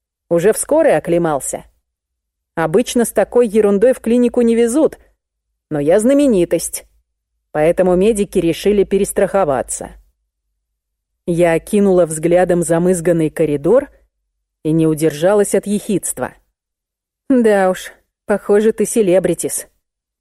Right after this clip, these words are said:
«Ого», кивнул сосед. «Били». «Говорю же, никто меня не бил.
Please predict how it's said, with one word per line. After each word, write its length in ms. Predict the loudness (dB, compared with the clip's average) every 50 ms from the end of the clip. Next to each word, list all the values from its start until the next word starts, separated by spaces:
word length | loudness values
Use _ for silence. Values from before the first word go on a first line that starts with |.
| _ _ _ _
«Ого», 540 | -2 0 0 2 2 2 2 2 0 0 _ _ _ _ _ _ _ _ _ _ _ _ _
кивнул 400 | -2 -2 -2 0 2 0 0 0
сосед. 580 | 0 0 -2 -2 -2 -4 -8 -8 -10 _ -20 _ _ _ _ _ _ _ _ _ _ _ _ _ _
«Били». 580 | -8 -4 0 0 2 2 2 2 0 -2 -4 -8 _ _ _ _ _ _ _ _ _ _ _ _ _ _ _ _ _ _ _ -4
«Говорю 500 | 0 0 2 4 4 4 4 4 4 4 2
же, 120 | 2 0 0
никто 440 | 0 0 -2 -2 0 0 2 2
меня 320 | 4 2 2 2 2 2 2
не 160 | 2 0 0
бил. 280 | -2 -2 -6 -6 -6